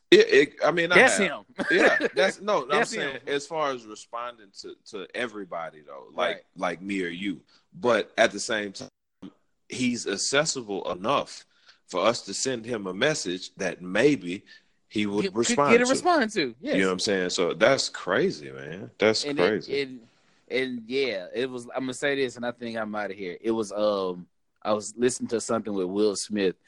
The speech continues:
Speaker 2: and Will Smith was talking about how celebrity has changed.
Speaker 1: Mm-hmm.
Speaker 2: 'Cause, you know, he was, he's a celebrity in the nineties,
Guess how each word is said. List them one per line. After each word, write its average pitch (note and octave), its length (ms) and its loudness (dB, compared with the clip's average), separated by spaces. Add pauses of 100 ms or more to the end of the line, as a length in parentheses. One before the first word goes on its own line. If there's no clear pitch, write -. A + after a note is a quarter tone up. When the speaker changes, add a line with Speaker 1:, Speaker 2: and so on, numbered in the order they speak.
(280)
Speaker 2:
and F#2 140 -2
Will A2+ 200 8
Smith A2+ 340 2
was G2+ 160 2
talking G2+ 340 2
about F2 340 0
how G2 240 2
celebrity F#2 800 0
has F#2 160 -6
changed. E2 640 -2 (260)
Speaker 1:
Mm-hmm. - 100 -10
Speaker 2:
'Cause, A#2 160 6
you A#2+ 40 6
know, A2+ 140 6
he C3 160 8
was, A2+ 220 4
he's B2 240 4
a A2+ 80 4
celebrity C#3+ 500 6
in B2+ 80 2
the A#2+ 80 0
nineties, A#2+ 640 0